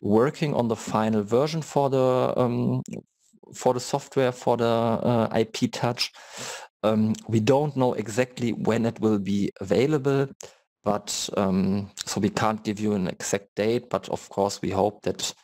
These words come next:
um, it will be available soon. Okay, so the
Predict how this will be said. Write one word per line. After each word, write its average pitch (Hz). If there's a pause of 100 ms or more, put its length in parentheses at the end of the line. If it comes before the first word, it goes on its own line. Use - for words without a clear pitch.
(340)
um, 87
it -
will 95
be -
available 87
soon. - (2250)
Okay, -
so 120
the 147